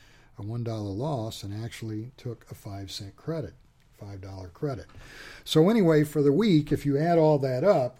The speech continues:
we were a dollar sixty-nine to the good, or a hundred and sixty-nine dollars, uh, per, uh, for the week, uh,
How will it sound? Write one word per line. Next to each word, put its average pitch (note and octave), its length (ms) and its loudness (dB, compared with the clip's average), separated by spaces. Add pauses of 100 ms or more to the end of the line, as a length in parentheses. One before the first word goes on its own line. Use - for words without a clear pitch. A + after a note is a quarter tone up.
we C#3+ 300 2
were C3 440 2 (440)
a A#2+ 40 -12
dollar C#3 340 2
sixty-nine D3 760 0
to B2+ 80 -2
the A2+ 120 -6
good, A#2 420 -4
or A#2+ 240 -4
a A#2+ 40 -2
hundred C3+ 260 0
and A#2+ 80 -4
sixty-nine B2 640 -6
dollars, G2+ 500 -8 (560)
uh, G2+ 300 -8
per, G#2 380 -8 (1300)
uh, G#2+ 240 -12
for C#3 280 2
the B2 80 -2
week, C3 500 -4 (480)
uh, A#2+ 160 -8